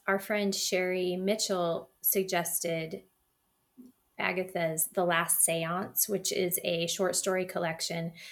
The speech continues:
that are essentially paranormal mysteries. Um, and I, I, bo-,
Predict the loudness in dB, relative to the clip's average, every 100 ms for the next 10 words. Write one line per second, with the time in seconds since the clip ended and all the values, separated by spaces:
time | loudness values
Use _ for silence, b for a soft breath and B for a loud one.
0 | B 4 6 6 4 -2 -14 -20 -20 _
1 | 0 2 2 2 0 0 0 0 0 -2
2 | -6 -6 -4 -4 0 2 2 0 -8 B
3 | B B 2 4 2 -2 -4 -14 -2 2
4 | 4 4 2 -4 -10 -10 -10 _ 6 6
5 | 6 0